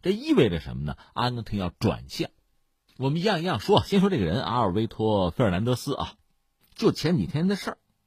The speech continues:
阿根廷的新一届的总统大选是十月二十七号结束，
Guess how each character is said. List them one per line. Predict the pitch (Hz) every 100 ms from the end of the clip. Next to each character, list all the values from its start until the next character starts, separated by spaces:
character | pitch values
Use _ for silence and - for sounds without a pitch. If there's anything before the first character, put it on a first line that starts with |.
| _ - -
阿 | - 185
根 | 202
廷 | 143 151
的 | 175 139
新 | - 196 180
一 | 143
届 | 135 110
的 | 101
总 | 117 123
统 | 82
大 | 104
选 | 90 - 60
是 | - 71 - _ -
十 | - 135
月 | 180
二 | 127
十 | 117 139
七 | -
号 | 147
结 | 85 113
束， | -